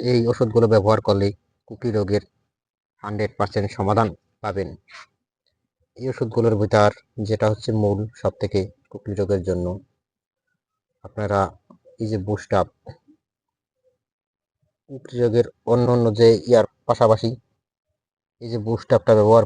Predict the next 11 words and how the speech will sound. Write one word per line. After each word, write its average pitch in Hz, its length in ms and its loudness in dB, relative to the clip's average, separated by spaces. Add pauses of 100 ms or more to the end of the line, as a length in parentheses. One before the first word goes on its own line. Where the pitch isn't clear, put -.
করবেন। 104 240 4 (2000)
এই 131 100 -14
যে 117 160 -4
দেখেন 120 220 -2 (1300)
বুস্ট 110 440 -8
আপ, 104 160 2 (520)
এটি 120 200 -4 (1500)
কুকরি 127 320 -4 (720)
খুব 123 160 -12 (100)
দ্রুতভাবে 117 520 2 (840)
সমাধানে 113 480 -2